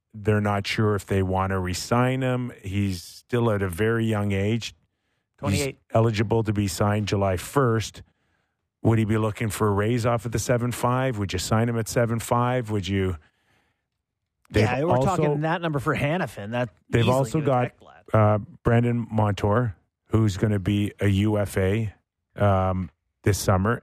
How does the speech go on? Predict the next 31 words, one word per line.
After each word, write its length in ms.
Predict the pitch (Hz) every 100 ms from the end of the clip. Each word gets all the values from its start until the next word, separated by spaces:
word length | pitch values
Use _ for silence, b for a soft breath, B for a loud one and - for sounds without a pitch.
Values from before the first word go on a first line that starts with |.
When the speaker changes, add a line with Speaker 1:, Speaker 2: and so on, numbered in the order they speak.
| -
Speaker 1:
and 180 | 113 110
Forsling 840 | - - 156 151 101 87 80 73 _ _ -
is 220 | 107 98
a 60 |
Speaker 2:
Yeah. 240 | 101 98 104
Speaker 1:
U 80 | 98
F 200 | 90 -
A. 320 | 92 82 78 _ B B B
So 140 | -
where 240 | 113 123 156
is 100 | 123
Florida 400 | - 147 143 135
gonna 320 | 127 120 117 107
put 160 | 127
their 140 | 123 110
money 300 | 110 117 113
moving 320 | 113 101 101
forward? 300 | - 127 101
They're 100 | 92
gonna 160 | 98
go 120 | 95 98
back 260 | 101 101
to 140 | - 90
Eric 300 | 101 98 -
E-, 40 |
Ekblad, 840 | 101 110 - 117 - 143 156 135 B B B
or 160 | 117 110
are 40 |
they 120 | 104 107
gonna 220 | 107 104
now 360 | 104 104 104